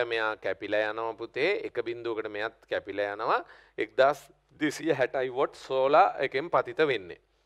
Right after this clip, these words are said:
තේරුණා නේද පුතේ කතාව? මේ තියෙන්නේ ඒකක වර්ගඵලයක්. ඒකක වර්ගඵලයක් නෑ. අපේ සෝලා පැනල් එක තියෙන්නේ එයාගෙන් හතරෙන් එකක්. එහෙනම් මේ සෝලා පැනල් එක. ඒ හතරෙන් එකෙන් පතිත වෙන එක්-, ඔක්කොගෙම විදුලිය හැදෙන්නේ නැතුළු.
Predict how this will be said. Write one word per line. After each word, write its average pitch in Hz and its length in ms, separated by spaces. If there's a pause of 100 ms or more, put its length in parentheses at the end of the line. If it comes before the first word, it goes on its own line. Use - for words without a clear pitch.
(320)
තේරුණා 110 380
නේද 165 220
පුතේ 113 220
කතාව? 85 360 (460)
මේ 104 240
තියෙන්නේ 127 520
ඒකක 131 500 (100)
වර්ගඵලයක්. 127 600 (640)
ඒකක 117 380
වර්ගඵලයක් 143 580
නෑ. 127 120
අපේ 123 200
සෝලා 110 320
පැනල් 131 300
එක 143 140
තියෙන්නේ 165 280
එයාගෙන් 147 280
හතරෙන් 139 460
එකක්. 98 140 (1120)
එහෙනම් 131 140
මේ 139 220
සෝලා 143 320
පැනල් 98 360
එක. - 120 (680)
ඒ 147 180
හතරෙන් 139 540
එකෙන් 180 220
පතිත 139 280
වෙන 160 200
එක්-, 165 220
ඔක්කොගෙම 185 520
විදුලිය 165 320
හැදෙන්නේ 175 360
නැතුළු. 139 240